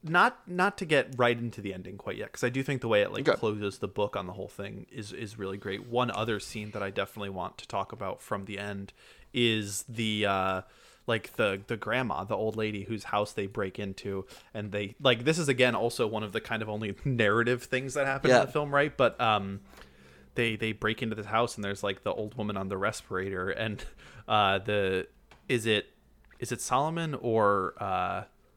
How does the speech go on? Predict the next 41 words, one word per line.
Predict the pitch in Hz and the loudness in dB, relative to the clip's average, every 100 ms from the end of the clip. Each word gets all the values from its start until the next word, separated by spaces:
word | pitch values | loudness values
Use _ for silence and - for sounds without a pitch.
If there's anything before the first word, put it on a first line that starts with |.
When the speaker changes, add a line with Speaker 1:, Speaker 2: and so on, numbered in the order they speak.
| - - _ _ _ _ _ _ _ - | -20 -20 _ _ _ _ _ _ _ -8
Speaker 1:
Tumblr | - 110 90 95 | -4 -2 -2 -4
who | 110 98 95 - | -4 -6 -6 -8
makes | 113 98 - | -4 -4 -4
the | 98 | -10
decision | 104 107 101 98 | -8 -8 -6 -8
to, | - 98 95 | -6 -4 -4
to | - - | -6 -8
unplug | 104 98 104 110 | -8 -8 -8 -8
the | |
thing | 107 107 | -10 -8
and | 101 104 | -8 -6
has | 104 | -6
the | 107 | -4
line | 101 98 101 | -2 -2 -4
about, | 98 92 | -4 -4
like, | 98 98 - | -4 -6 -6
"Oh, | 98 | -6
you | 101 | -6
know, | 92 | -4
that's | 95 - - | -4 -4 0
no, | |
Speaker 2:
Is | 101 101 - _ _ | 0 -2 -8 _ _
Speaker 1:
that's | 101 - | -12 -4
no | 104 | 2
Speaker 2:
Yeah. | - | 4
Speaker 1:
way | 95 | 4
to | 104 | 2
live." | 107 110 - - _ - | 0 0 -4 -16 _ 0
Speaker 2:
It's | 127 - | 2 4
Speaker 1:
But | - | 8
that's, | 196 226 | 10 10
Speaker 2:
Tumblr, | 208 | 10
Speaker 1:
again, | 180 180 | 6 8
Speaker 2:
yeah. | |
Speaker 1:
like, | 135 113 - _ _ _ _ _ _ - | 6 4 0 _ _ _ _ _ _ -10
kind | - 110 110 113 | -2 2 2 2
of | 113 104 | 2 4
a, | 92 98 95 101 _ _ _ _ - _ _ _ _ _ - | 2 2 -2 -4 _ _ _ _ -20 _ _ _ _ _ -8
a | 131 | -8
thesis | - - 123 - 117 | -6 -8 -6 -6 -8
statement | - - 113 - 110 101 | -6 0 0 -2 -6 -8